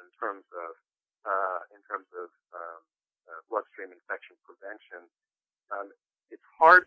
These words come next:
to know because when I see a patient in the I C U, I have no concept of what their, uh, background is in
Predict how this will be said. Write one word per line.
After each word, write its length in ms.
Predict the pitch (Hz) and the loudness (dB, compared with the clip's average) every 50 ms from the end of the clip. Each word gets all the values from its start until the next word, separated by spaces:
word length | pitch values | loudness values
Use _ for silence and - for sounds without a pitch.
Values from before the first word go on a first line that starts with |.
| - - | -2 -18
to 60 | - 127 | -16 -2
know 400 | 131 135 131 123 113 107 98 - | 4 6 8 8 8 4 2 -6
because 360 | - - - - 120 110 107 - _ _ _ _ _ _ _ _ _ _ _ _ _ _ _ _ _ _ _ _ _ | -14 -8 0 2 2 2 2 -6 _ _ _ _ _ _ _ _ _ _ _ _ _ _ _ _ _ _ _ _ _
when 80 | 127 127 | 2 6
I 200 | 123 143 170 170 - | 6 6 6 2 -2
see 120 | - 165 139 | -10 -6 -6
a 80 | 123 - | -6 -4
patient 380 | - 120 120 - - 123 104 _ | -4 -6 -6 -6 -8 -12 -10 _
in 80 | 113 107 107 | -10 -8 -4
the 80 | 107 | -4
I 100 | 104 101 - - | -4 -4 -6 -12
C 80 | - 127 127 120 110 | -16 -6 -4 -2 -2
U, 120 | 104 104 - _ _ _ _ _ - | -2 -4 -10 _ _ _ _ _ 4
I 120 | 120 139 156 156 | 6 6 8 8
have 160 | 156 135 - | 4 4 4
no 160 | - 120 110 | 0 -2 -2
concept 600 | - - - 131 131 127 - - 98 - _ _ _ _ - | -2 2 6 6 6 6 4 -4 -4 -4 _ _ _ _ -2
of 320 | 110 107 107 104 101 101 - - - - _ _ _ _ | 0 0 0 0 -2 -4 -10 -18 -20 -20 _ _ _ _
what 240 | - 117 107 104 - _ _ - | 0 2 2 2 0 _ _ -4
their, 400 | 107 104 104 101 101 95 95 - _ - | -2 0 0 2 0 0 -2 -6 _ -4
uh, 240 | 107 98 95 90 - _ | -2 -2 -2 -2 -2 _
background 400 | 107 104 101 - - 101 92 90 | 2 2 2 2 0 -2 -2 -2
is 160 | 90 90 90 | -4 -12 -12
in 80 | 90 | -14